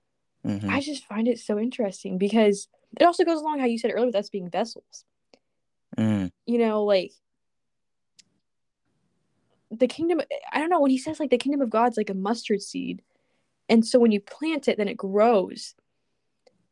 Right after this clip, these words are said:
Speaker 2: You know, it's like us having faith like a mustard seed. It's like we're kind of bringing little bits of heaven to earth.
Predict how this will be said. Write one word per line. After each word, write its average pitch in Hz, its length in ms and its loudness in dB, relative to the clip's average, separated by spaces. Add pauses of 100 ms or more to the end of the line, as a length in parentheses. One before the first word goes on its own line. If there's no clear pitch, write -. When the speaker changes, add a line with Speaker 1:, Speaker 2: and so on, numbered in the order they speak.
(1700)
Speaker 2:
You 262 120 6
know, 233 320 4
it's - 180 -8
like 247 160 -4 (1700)
us 269 240 2
having 247 320 -2
faith 339 300 -8
like 233 160 -4
a 196 40 -12
mustard 190 320 -10
seed. 202 180 -8
It's 196 140 -10
like 202 180 2
we're 208 140 2
kind 277 440 0
of 285 200 6 (2000)
bringing 240 440 6
little 233 180 6
bits 202 220 0
of 233 140 -2
heaven 202 300 -2
to - 180 -14
earth. 175 380 -2